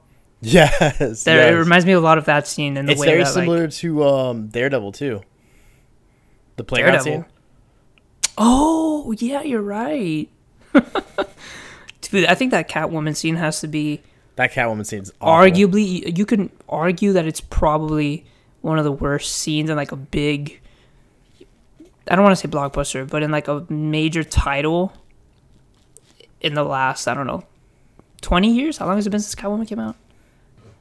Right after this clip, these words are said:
Speaker 1: Probably
Speaker 2: But
Speaker 1: fifteen,
Speaker 2: whatever, that's,
Speaker 1: twenty
Speaker 2: that's,
Speaker 1: years, yeah.
Speaker 2: that's, that's besides the point.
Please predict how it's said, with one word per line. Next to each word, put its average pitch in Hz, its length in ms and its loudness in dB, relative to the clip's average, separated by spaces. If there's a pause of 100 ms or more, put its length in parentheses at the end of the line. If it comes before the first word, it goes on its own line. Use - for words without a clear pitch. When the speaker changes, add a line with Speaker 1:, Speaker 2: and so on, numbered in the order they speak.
(520)
Speaker 1:
Probably 165 240 4
Speaker 2:
But - 80 -10
Speaker 1:
fifteen, 101 100 -10
Speaker 2:
whatever, 156 220 0
that's, 160 140 2
Speaker 1:
twenty 101 140 -6
Speaker 2:
that's, 185 120 2
Speaker 1:
years, - 80 -12
yeah. - 60 -10
Speaker 2:
that's, 175 260 0
that's 196 200 0
besides 156 280 -4
the 143 60 -16
point. - 180 -14